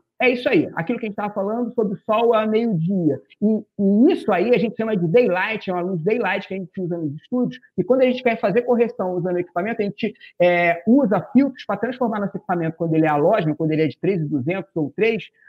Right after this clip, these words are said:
pra poder trabalhar, é, pra poder, é, é, é, equilibrar,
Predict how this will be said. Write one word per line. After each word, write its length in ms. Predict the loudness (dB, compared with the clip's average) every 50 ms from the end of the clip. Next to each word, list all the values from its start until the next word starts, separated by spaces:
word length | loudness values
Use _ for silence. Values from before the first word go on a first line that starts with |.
| -18 _ -2
pra 140 | -2 0 2
poder 220 | 2 2 2 2
trabalhar, 960 | 0 0 0 0 2 0 0 0 0 0 0 0 0 0 0 0 -2 -4 -2 0
é, 540 | 0 2 2 2 2 2 2 2 0 0 -2
pra 120 | -2 -2 -2
poder, 320 | -2 0 -2 -2 -4 -4 _ -6
é, 200 | -4 -4 -4 -4
é, 160 | -6 -4 -6
é, 60 | -8 -8 -10 -10 _ -4
equilibrar, 560 | 0 2 4 4 4 4 2 0 0 -2 -6